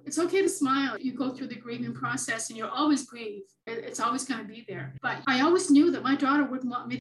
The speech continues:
to overly grieve for her because she was such a loving person. And because she loved me, I knew that she would want me to be happy again,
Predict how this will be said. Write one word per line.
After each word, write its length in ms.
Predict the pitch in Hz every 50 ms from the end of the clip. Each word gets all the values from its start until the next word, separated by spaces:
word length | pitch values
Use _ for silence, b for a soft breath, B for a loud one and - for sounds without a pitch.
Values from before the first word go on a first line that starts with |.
| -
to 460 | - - 247 226 208 196 190 131 131 - - - _ -
overly 440 | - 220 247 - 269 220 214 208 208
grieve 340 | - 214 214 220 233 226
for 140 | - - -
her 240 | - - - - - - _ _ _ _ _ - B B B B B _ -
because 420 | - 220 - 247 226 226 - - - -
she 360 | 277 - - - 226 226 226 -
was 120 | - - -
such 220 | - 285 - -
a 40 | 202
loving 640 | 208 214 214 214 240 247 226 202 208 208 208 208 - - - -
person. 440 | - 233 247 262 - - - - - - _ _ _ b b b b b b b _ -
And 240 | 202 190 185 - -
because 380 | 254 226 220 220 - 247 226
she 160 | - - - -
loved 240 | 226 240 - -
me, 160 | 262 220 208 -
I 100 | 240 220
knew 220 | 208 214 226 233 208
that 140 | 202 196 -
she 360 | - - 233 226 226 214 214
would 200 | 208 208 196 190
want 240 | 214 214 196 190 -
me 100 | 214 202
to 80 | 214 214
be 80 | 220
happy 340 | - 254 302 311 294 - 202 -
again, 240 | - - - - -